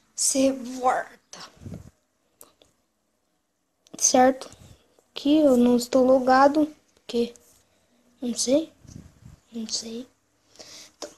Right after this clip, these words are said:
aí depois de algum tempo ele vai pedir pra atualizar.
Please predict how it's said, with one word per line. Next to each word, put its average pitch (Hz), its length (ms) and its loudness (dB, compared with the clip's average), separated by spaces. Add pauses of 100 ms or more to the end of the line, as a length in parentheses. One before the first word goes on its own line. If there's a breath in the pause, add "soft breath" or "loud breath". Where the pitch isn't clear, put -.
(380)
aí 381 240 8
depois 320 340 4
de 294 80 6
algum 285 180 6
tempo 262 600 4
ele 247 140 4
vai 262 120 0
pedir 254 220 0
pra 277 280 2
atualizar. 269 1080 2